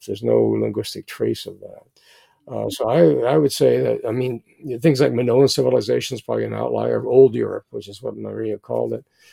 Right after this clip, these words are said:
Uh, so the Minoan civilization, perhaps, uh,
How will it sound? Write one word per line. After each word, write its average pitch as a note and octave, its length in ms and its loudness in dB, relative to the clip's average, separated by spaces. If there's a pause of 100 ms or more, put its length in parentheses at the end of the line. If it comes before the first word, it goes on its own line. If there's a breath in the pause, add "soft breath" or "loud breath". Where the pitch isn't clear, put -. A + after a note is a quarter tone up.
(380 soft breath)
Uh, G#2+ 380 -2
so B2+ 200 4
the A#2 80 2
Minoan A#2 460 2
civilization, A2+ 800 0
perhaps, G#2+ 520 -4
uh, G#2 360 -4